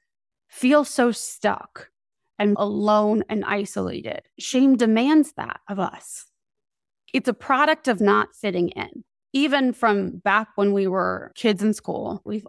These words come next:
all felt at some point or feared that we didn't fit in. And then, of course, when it comes to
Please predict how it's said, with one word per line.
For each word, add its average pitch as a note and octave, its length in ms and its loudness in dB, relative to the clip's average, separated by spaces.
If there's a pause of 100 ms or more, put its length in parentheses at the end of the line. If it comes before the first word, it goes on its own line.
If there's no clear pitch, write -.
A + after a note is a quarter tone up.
all C4+ 400 2 (200)
felt G#3 480 0
at A3 140 -6
some G#3+ 300 2
point F#3 500 0 (160)
or F#3+ 160 -2
feared F#3 760 -2
that G#3 120 -2
we G3+ 140 -4
didn't F#3 400 -2
fit - 220 -8
in. - 300 -10 (360)
And A3 120 4
then, G3 80 6
of F#3 160 -4
course, A#3 920 -2
when G#3 180 2
it - 80 0
comes - 380 0
to F#3+ 440 0